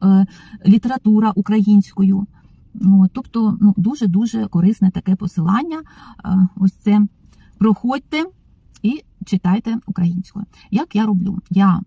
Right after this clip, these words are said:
наприклад, один абзац я читаю вголос, ну, окей, я читаю не вголос, я читаю пошепки, щоб не дратувати оточуючих,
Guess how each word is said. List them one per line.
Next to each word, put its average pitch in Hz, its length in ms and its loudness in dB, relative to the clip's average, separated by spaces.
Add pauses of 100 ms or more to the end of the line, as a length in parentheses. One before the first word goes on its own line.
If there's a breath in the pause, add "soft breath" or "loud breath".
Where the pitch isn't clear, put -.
(220)
наприклад, 170 640 -2
один 180 340 4
абзац 156 580 -6
я 175 160 0
читаю 143 520 -6
вголос, 220 420 -2
ну, 185 160 4 (100)
окей, 175 360 -2 (240)
я 160 140 -2
читаю 147 300 -8
не 160 160 2
вголос, 254 400 -2
я 185 120 -4
читаю 170 280 -2
пошепки, - 580 -2
щоб - 200 -10
не 170 100 0
дратувати 156 580 -2
оточуючих, - 760 -8